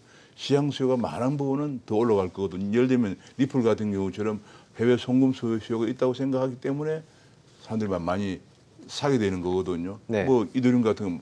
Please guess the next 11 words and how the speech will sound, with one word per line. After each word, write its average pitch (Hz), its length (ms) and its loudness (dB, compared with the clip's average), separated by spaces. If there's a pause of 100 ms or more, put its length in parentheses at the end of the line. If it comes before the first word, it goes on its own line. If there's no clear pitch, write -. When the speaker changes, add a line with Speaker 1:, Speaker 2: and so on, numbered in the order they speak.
(160)
Speaker 1:
마찬가지고. 85 420 -10 (320)
그런 170 200 2
식으로 143 200 4
이제 104 200 2 (240)
이제는 143 400 2
시장 165 400 0
수요에 156 580 -2
맞추어서 151 720 -2 (340)
가격의 101 320 -4
등락을 98 400 -2
보이고 80 340 -6